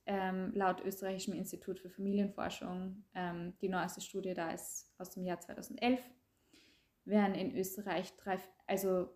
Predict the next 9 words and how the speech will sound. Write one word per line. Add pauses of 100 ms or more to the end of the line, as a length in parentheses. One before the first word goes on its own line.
wurden
in
Österreich
drei
Viertel
der
Frauen
sexuell
belästigt